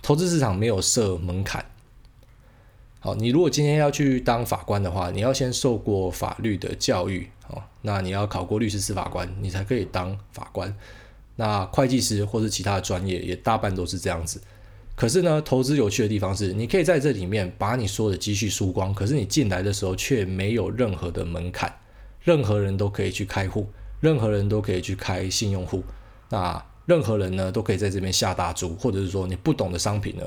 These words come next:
他也只会叫你签一个风险的通知书，可是呢，这个风险通知书你可能连看都没看，你就签名了。所以每个人都可以在这边，呃，做出超乎自己想象的决定。那这个决定很多时候是你承担不起的。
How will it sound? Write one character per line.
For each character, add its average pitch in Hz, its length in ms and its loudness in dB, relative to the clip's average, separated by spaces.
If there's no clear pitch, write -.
他 135 140 2
也 110 40 2
只 98 100 -2
会 101 60 2
叫 104 160 2
你 87 80 -4
签 95 240 -2
一 90 60 -6
个 92 240 -4
风 110 200 -4
险 101 200 -2
的 85 200 -6
通 101 160 -2
知 95 100 -2
书， 92 220 -2
可 92 100 -4
是 107 120 -2
呢， 98 160 -2
这 - 100 0
个 147 60 4
风 143 100 2
险 120 100 2
通 107 120 2
知 107 80 0
书 110 100 0
你 104 80 0
可 98 60 -2
能 92 60 -2
连 92 120 -2
看 139 180 0
都 120 120 0
没 90 100 0
看， 92 200 -2
你 87 40 -6
就 98 100 -2
签 104 200 0
名 87 160 -4
了。 87 80 -10
所 160 140 2
以 143 80 2
每 127 200 4
个 117 120 2
人 117 160 2
都 143 100 4
可 - 160 0
以 95 60 0
在 104 180 0
这 101 140 -2
边， 98 300 -4
呃， - 300 -10
做 127 220 4
出 101 320 0
超 143 340 2
乎 131 260 2
自 127 200 0
己 92 240 -6
想 90 300 -2
象 107 200 -2
的 - 120 -6
决 - 260 -6
定。 98 220 -4
那 151 60 0
这 170 80 4
个 139 80 4
决 104 140 0
定 107 160 2
很 90 120 -2
多 107 120 2
时 101 80 -2
候 98 100 2
是 101 120 0
你 87 160 -2
承 92 200 -4
担 98 160 0
不 104 100 0
起 - 200 -4
的。 - 140 -12